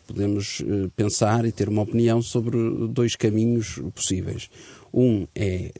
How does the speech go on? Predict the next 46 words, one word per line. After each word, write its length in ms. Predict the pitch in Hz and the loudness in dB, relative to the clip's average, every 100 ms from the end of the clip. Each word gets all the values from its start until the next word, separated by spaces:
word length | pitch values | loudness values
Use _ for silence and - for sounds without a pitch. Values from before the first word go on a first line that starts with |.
| 101 | -10
aproveitar 760 | - 98 98 101 117 107 90 92 - | -6 -4 -2 0 2 2 0 -6 -8
a, 220 | 95 - | -6 -4
a 20 | 98 | -2
embalagem 520 | 98 101 101 92 87 | 0 2 2 2 -2
da 120 | 90 | -2
maioria 320 | 92 92 95 | -2 -2 -2
absoluta 600 | 92 - 101 101 - 92 - | -2 -4 -2 -2 -4 -8 -6
e 120 | 95 | -6
centrar 540 | - 92 87 101 92 | -4 -4 -2 0 0
as 100 | 90 | -2
políticas 760 | - 95 98 87 87 - - - | -6 -4 -2 -2 -8 -8 -10 -8
e 300 | - 92 92 - - - | -6 -4 -4 -8 -18 -2
tentar 480 | 113 104 110 98 92 | 0 4 2 2 0
implementar 560 | 95 98 101 90 95 | -2 0 0 0 0
as 100 | 95 | -2
reformas 420 | - - 95 98 | -4 -2 -2 -4
que 100 | - | -4
não 160 | 104 98 | -2 -2
conseguiu 460 | 101 98 - 107 98 | -4 -6 -4 -2 -2
implementar 540 | 90 101 98 101 107 | -2 -4 -2 0 0
ou 60 | 104 | 2
não 180 | 104 | 0
quis, 420 | 98 113 98 - - _ - - | 0 -2 -2 -4 -12 _ -20 -14
ou 100 | - | -4
não 140 | 101 95 | -2 0
quis 420 | 117 101 - - _ - - | 0 0 -4 -14 _ -20 -8
implementar 760 | 98 104 104 98 95 92 90 - - | -4 -2 0 0 0 -2 -2 -6 -12
anteriormente. 720 | 90 87 90 92 120 180 254 - - - - - - - | -10 -6 -4 0 2 0 -2 -12 -20 -20 -20 -20 -14 0
Eh, 260 | 127 117 | 2 4
não 180 | 110 110 | 2 2
conseguiu 540 | 113 110 - 120 107 90 | 0 -2 2 2 2 -2
por 120 | 90 | -8
força 360 | - 95 - 90 | -4 -2 -2 -4
do 100 | 90 | -4
bloqueio 440 | 95 - 95 90 | -4 0 0 0
do 60 | 87 | -2
Bloco 220 | 92 92 | -6 -6
de 60 | |
Esquerda 380 | - 110 95 85 | -6 -2 -2 -2
e 60 | 90 | -6
do, 300 | - 65 62 | -6 -6 -6
e 60 | 87 | -6
do 120 | 90 | -6
P 140 | 92 | -6
C 180 | 82 110 | -2 -2
P, 320 | - 170 202 | 2 2 2